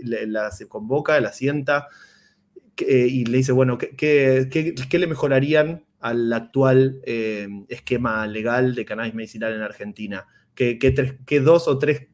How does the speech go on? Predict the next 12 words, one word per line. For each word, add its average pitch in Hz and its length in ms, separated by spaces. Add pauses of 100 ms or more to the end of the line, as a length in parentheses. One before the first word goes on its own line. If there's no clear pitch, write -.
puntos, 170 680
eh, 110 640 (300)
Mamá 120 260
Cultiva 123 320
considera 117 420
como 110 180
prioritarios 131 760
en 120 80
términos 123 320
de 120 60
un 117 100
avance, 123 600